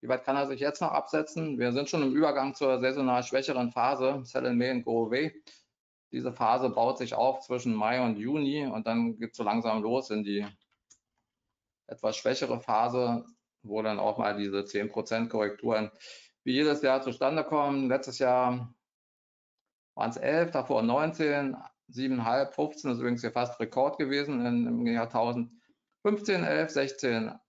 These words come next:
acht, zwölf, fünfundzwanzig, siebzehn, zehn, vierzehn, fünfunddreißig, elf, zwölf. Und dann kommen die ganz großen Zahlen, die schon ein bisschen länger zurückliegen. Wenn es jetzt zehn Prozent wären in diesem Jahr, dann ist es siebzehntausend glatt.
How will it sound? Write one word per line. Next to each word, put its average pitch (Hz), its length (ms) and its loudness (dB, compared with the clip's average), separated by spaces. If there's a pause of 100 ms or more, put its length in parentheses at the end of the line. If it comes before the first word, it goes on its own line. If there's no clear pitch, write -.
acht, - 560 -4 (920)
zwölf, 156 300 0
fünfundzwanzig, 131 720 0
siebzehn, 147 760 -2
zehn, 123 680 0
vierzehn, 113 760 -2
fünfunddreißig, 98 840 -4
elf, 98 420 -4
zwölf. 90 440 -6 (380)
Und 90 120 -16
dann 85 140 -10
kommen 90 140 -4
die 85 60 -6
ganz 101 200 -4
großen - 300 -8
Zahlen, 87 400 -2 (560)
die - 80 -10
schon 113 100 -2
ein - 20 -4
bisschen 98 220 -2
länger 117 240 0
zurückliegen. 120 760 -2 (540)
Wenn 170 160 0
es 180 160 0
jetzt 170 220 0
zehn 165 180 0
Prozent 147 520 0
wären 147 460 2
in 123 120 2
diesem 180 300 0
Jahr, 156 220 2
dann 131 140 2
ist 123 140 -6
es 120 120 -10
siebzehntausend 131 880 0
glatt. 127 420 -2